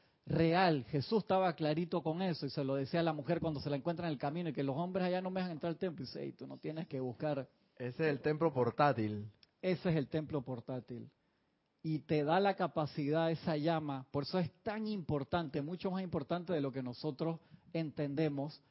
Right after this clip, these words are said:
Speaker 1: es que donde tú estás te permite magnetizar energías del cosmos, de todos los seres divinos. Pero, ¿qué tú necesitas para conectarte con los seres divinos? Uno, saber que están allí, obviamente.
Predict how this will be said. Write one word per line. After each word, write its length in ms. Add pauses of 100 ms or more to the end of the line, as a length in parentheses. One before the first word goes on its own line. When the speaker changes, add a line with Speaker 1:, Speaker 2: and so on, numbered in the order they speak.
Speaker 1:
es 100
que 160
donde 320
tú 180
estás 400 (500)
te 120
permite 600
magnetizar 1040 (680)
energías 840 (540)
del 360
cosmos, 500
de 160 (160)
todos 340
los 260
seres 400
divinos. 640 (220)
Pero, 240
¿qué 100
tú 160
necesitas 380
para 420
conectarte 420
con 120
los 100
seres 220
divinos? 380 (840)
Uno, 360
saber 300
que 100
están 200
allí, 400 (320)
obviamente. 680